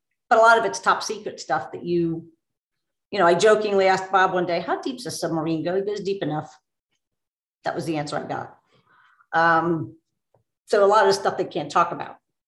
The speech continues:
because it's all top secret stuff. So again, there's, there's many quadrants, I guess you could say, to the situation that you have to just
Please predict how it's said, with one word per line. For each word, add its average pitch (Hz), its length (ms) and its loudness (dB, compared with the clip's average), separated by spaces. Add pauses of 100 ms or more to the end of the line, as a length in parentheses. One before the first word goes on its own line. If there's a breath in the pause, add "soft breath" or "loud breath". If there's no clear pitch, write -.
(100)
because 151 260 -8
it's 151 160 -10
all 131 100 -6
top - 220 -16
secret - 320 -20
stuff. - 260 -20 (560)
So 170 160 -4
again, 151 500 0
there's, 170 240 -2 (140)
there's - 280 2 (480)
many 247 560 2 (920 soft breath)
quadrants, 180 520 2
I 156 60 -2
guess 170 240 -2
you - 60 -14
could 175 140 -8
say, 170 280 0
to 185 140 -2
the 165 80 -6
situation 175 680 -2
that 165 160 -6
you 175 80 -6
have 196 300 -8
to 196 120 -12
just - 500 -4